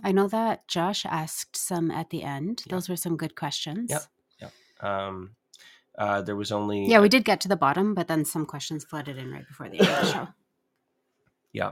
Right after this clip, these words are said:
Speaker 2: it's, uh, I got her all caught up, I think. Um, but there's, there's, there's two or three left. But I wanna talk about, uh, uh, what we got going on, 'cause, um,
Speaker 1: Sounds good.
Speaker 2: uh, we talked a lot about,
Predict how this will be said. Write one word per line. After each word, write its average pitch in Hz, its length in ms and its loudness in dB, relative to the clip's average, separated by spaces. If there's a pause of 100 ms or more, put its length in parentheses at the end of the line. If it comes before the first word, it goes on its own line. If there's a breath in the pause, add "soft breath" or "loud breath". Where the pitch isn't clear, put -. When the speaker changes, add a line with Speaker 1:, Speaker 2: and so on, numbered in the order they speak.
(140)
Speaker 2:
it's, 98 340 -8
uh, 87 400 0 (420)
I 95 160 -4
got 92 160 0
her 90 140 0
all 85 140 -2
caught 85 240 -6
up, 82 180 -6
I 80 60 -12
think. - 340 -16 (100)
Um, 87 240 -10
but 87 120 -16
there's, 90 200 -8
there's, 90 320 -8
there's 92 200 -8
two 104 100 -4
or 95 80 -2
three 92 160 -8
left. 82 380 -6 (440 loud breath)
But 107 80 2
I 107 40 10
wanna 131 180 6
talk 190 160 0
about, 110 140 -2 (320)
uh, - 40 -6
uh, 95 120 -6 (320)
what - 160 -10
we 139 100 -6
got 110 260 -2
going 82 220 -10
on, 92 320 -10
'cause, 92 240 -12
um, 87 340 -6
Speaker 1:
Sounds 180 280 -12
good. 262 180 -6 (540)
Speaker 2:
uh, 95 280 -4
we 104 80 -6
talked 110 260 -2
a 95 40 -4
lot 95 220 -2
about, 95 440 -6